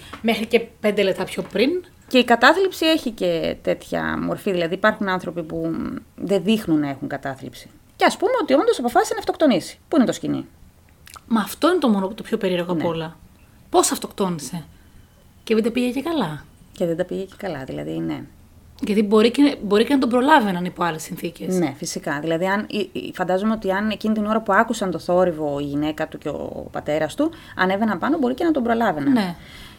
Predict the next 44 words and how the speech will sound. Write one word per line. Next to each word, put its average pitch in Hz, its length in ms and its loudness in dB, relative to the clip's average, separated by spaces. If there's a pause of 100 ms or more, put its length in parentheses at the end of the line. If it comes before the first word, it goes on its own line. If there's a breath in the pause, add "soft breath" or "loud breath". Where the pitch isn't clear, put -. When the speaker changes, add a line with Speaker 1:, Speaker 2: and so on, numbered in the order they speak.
(200 loud breath)
Speaker 1:
Ε, 202 260 2
να 196 140 0
σημειώσουμε 220 560 2
εδώ 180 360 2
ότι 190 220 0
η - 20 0
αστυνομία 180 600 0
μετά, 339 340 -2
ότι 190 500 0
η 165 260 -4
ίδια 285 220 2
η 330 40 2
σύζυγός 202 480 0
του - 80 -10
και 247 120 2
ο 294 40 0
πατέρας 170 420 0
του 220 200 -6
ζήτησαν 233 760 2
να 175 120 -2
γίνει 170 300 0
ανάκριση 151 500 -4
και 147 140 -8
έρευνα, 135 540 -4
γιατί 196 260 -2
η 254 40 0
αστυνομία 277 380 0
με 302 80 4
το 269 100 0
που 240 140 0
είδε 285 180 4
τον, 175 320 0
α, 165 400 -6
τόπο, 185 500 4
ας - 80 -20
πούμε, 170 120 -6
του, 151 260 -6 (920)
του - 120 -16
συμβάντος, 196 520 6
δεν 165 100 -4
μπορούμε 143 200 -4
να 139 80 -4
πούμε 139 220 -4
εγκλήματος, 147 500 -2